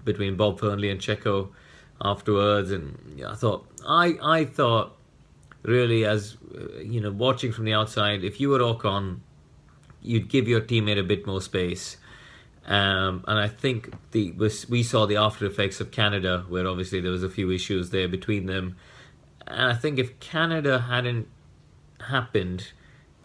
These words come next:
in that way between those two teammates,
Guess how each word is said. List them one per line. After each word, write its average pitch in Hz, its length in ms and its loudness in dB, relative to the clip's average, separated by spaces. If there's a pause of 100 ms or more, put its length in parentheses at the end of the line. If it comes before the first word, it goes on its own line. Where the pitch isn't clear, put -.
(100)
in 104 200 0
that 107 280 0
way 104 460 2
between 98 560 -2
those 98 200 -2
two 98 320 -2 (120)
teammates, 90 680 -4